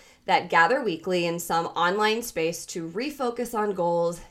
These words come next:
get into the right mindset, or have mindset check-ins. And I personally will admit, I have been in about half a dozen of these since twenty twenty, and ultimately, I've left every single one of them because of what we're here to discuss today.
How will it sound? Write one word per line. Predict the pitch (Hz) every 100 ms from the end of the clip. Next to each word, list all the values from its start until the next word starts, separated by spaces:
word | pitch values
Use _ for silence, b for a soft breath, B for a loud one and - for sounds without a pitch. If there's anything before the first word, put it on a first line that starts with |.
| _ -
get | 233
into | 277 254 233
the | 196
right | 190 180
mindset, | 170 170 170 165 165 160
or |
have | 160 170 165
mindset | 175 214 226 226 220 -
check-ins. | - 190 - 131 - - - B B B B
And | 170
I | 185 254
personally | - 320 - 220 185 185
will | 190 170
admit, | 208 208 180 180 B B B
I | 190 220
have | 262 233
been | 208 208
in | 208
about | 185 - 175 175 175
half | - 170 170 247
a |
dozen | 226 214 202 170
of | 170
these | 156 156
since | - 170 165 -
twenty | 165 156 160
twenty, | 151 135 127 - B B -
and | 196 -
ultimately, | 294 294 214 180 165 165 151
I've | 175 165
left | 165 175 -
every | 165 180
single | 175 190 226
one | 302 339
of | 233
them | 170 156 160 165
because | - - 196 175 170
of | 185 175
what | 165 -
we're | 175
here | 175 160
to | 156 156
discuss | 160 - 139 -
today. | - 143 -